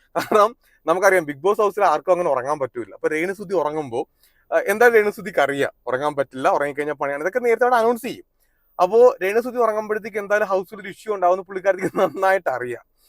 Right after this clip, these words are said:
Anyway, ഇനിയിപ്പോ സത്യത്തിലുള്ള തലവേദനയാണെങ്കിൽ തന്നെയും പുള്ളിക്കാരത്തി കിടക്കുകയാണ്. പക്ഷേ കുറച്ച് സമയം കഴിഞ്ഞപ്പോഴത്തേക്കും രേണുസുതി അങ്ങ്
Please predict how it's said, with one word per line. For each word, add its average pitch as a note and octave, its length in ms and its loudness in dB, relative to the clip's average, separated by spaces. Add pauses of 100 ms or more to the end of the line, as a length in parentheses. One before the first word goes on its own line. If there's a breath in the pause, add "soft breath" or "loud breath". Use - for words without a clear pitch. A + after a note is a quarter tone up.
(140 soft breath)
Anyway, C#4+ 200 6
ഇനിയിപ്പോ F#3 480 -2 (280)
സത്യത്തിലുള്ള F#3+ 440 -2
തലവേദനയാണെങ്കിൽ E3+ 880 0
തന്നെയും D#3+ 220 -8
പുള്ളിക്കാരത്തി G#3+ 380 -4
കിടക്കുകയാണ്. E3 500 0 (540)
പക്ഷേ A3+ 380 2 (360)
കുറച്ച് C4 280 0
സമയം C#4+ 260 0
കഴിഞ്ഞപ്പോഴത്തേക്കും G#3 480 -6
രേണുസുതി F#3+ 380 -6
അങ്ങ് G3 120 -6